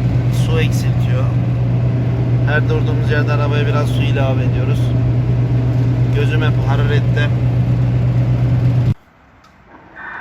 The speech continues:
Evet arkadaşlar, çok şükür geldik kazasız belasız. Şimdi arabamızı artık park edelim. Pazartesi günü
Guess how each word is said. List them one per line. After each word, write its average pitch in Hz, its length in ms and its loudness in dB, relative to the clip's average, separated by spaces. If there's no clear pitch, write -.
Evet 127 200 -6
arkadaşlar, 123 540 -10
çok 120 240 -12
şükür 123 280 -10
geldik 120 400 -8
kazasız 117 440 -10
belasız. 117 600 -12
Şimdi 120 280 -10
arabamızı 117 440 -8
artık 110 260 -14
park 117 220 -14
edelim. 120 300 -10
Pazartesi 127 560 -8
günü 131 220 -10